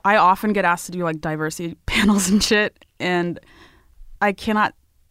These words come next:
emphasize enough, like, how much I tell people to try. <laughs> So when I ask people, I'm like, "Okay, well, how do you think about diversity at your insert whatever place they work?" And they don't have to have the answers, but you can tell when they have the blankest face that they haven't even thought about it.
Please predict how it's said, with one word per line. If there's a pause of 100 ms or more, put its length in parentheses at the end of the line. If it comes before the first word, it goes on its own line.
(120)
emphasize
enough,
like,
how
much
I
tell
people
to
try. (160)
<laughs>
So
when
I
ask
people,
I'm
like,
"Okay,
well,
how
do
you
think
about
diversity
at
your (180)
insert
whatever
place
they (100)
work?" (580)
And
they
don't
have
to
have
the
answers,
but
you
can
tell
when
they
have
the
blankest
face
that
they
haven't
even
thought
about
it.